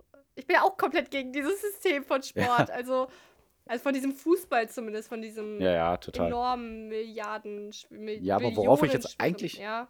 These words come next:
Speaker 1: okay.
Speaker 2: Worauf ich jetzt eigentlich noch weiter hinaus wollte, ist, ähm,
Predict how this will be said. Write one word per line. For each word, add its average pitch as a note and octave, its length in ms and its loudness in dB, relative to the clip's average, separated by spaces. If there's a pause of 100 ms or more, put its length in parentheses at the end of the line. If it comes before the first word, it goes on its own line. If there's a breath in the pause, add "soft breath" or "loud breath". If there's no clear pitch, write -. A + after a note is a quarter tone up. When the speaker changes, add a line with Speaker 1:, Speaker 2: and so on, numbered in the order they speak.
Speaker 1:
okay. G3 320 -16 (160)
Speaker 2:
Worauf G#2+ 180 -2
ich C3 60 -4
jetzt - 180 -6
eigentlich C#3+ 220 -6
noch D#3 120 -4
weiter D3 200 -6
hinaus C#3 300 -4
wollte, D3 180 0
ist, C3+ 260 -6
ähm, A#2+ 460 4